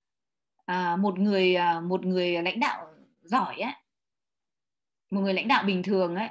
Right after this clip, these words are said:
là làm việc, à, làm những việc, à, gọi là trong chức trách nhiệm vụ của mình là một người lãnh đạo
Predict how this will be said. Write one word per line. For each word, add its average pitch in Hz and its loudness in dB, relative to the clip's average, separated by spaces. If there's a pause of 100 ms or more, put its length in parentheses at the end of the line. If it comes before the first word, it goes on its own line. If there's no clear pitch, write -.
là 165 -4
làm 165 -6
việc, 170 -4
à, 151 -12 (460)
làm 180 0
những 202 -4
việc, 240 -2 (160)
à, 139 -10 (1800)
gọi - -4
là 151 -4 (1800)
trong 233 4
chức 320 0
trách 349 -4
nhiệm 175 -2
vụ 175 -4
của 151 -12
mình 156 -8
là 156 -8
một 165 -10
người 160 -8
lãnh 147 -10
đạo 196 -2